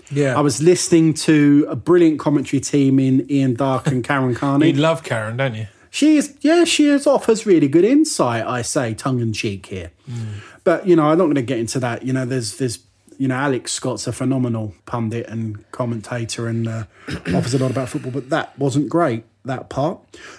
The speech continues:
Speaker 2: But no, I enjoyed Thursday night's game. I'm enjoying my Thursday night football.
Speaker 1: Yeah.
Speaker 2: Uh, it, it's the only chance I probably get to see Arsenal score goals and be from, certainly from open play. You know, I think we'll win that group easily at a canter.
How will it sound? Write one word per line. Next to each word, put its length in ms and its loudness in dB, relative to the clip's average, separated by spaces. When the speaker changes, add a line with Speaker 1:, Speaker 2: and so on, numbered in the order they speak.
Speaker 2:
But 100 4
no, 220 6
I 140 6
enjoyed 640 4
Thursday 360 2
night's 220 0
game. 220 4
I'm 100 4
enjoying 460 2
my 140 2
Thursday 400 0
night 240 0
football. 540 0
Speaker 1:
Yeah. 300 0
Speaker 2:
Uh, 280 4
it, 180 4
it's 180 2
the 160 4
only 260 6
chance 440 2
I 100 4
probably 340 2
get 240 -2
to 320 4
see 240 0
Arsenal 300 0
score 260 0
goals 400 2
and 300 2
be 380 -2
from, 220 0
certainly 240 0
from 160 2
open 300 0
play. 480 -2
You 120 2
know, 300 2
I 80 2
think 400 0
we'll 220 6
win 200 6
that 200 0
group 360 2
easily 720 -2
at 220 -6
a 60 -2
canter. 600 -4